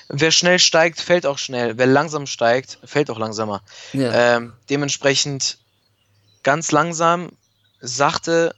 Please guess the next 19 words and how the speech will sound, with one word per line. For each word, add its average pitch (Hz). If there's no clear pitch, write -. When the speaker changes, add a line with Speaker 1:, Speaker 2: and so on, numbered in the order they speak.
Speaker 1:
und, 127
und 131
dementsprechend, 135
wenn 156
du 170
an 160
ein 143
Ziel 180
gelangst, 143
dann 135
wirst 139
du 131
auch 139
nicht 139
da 131
schnell 135
irgendwie 127
von 123
abkommen. 110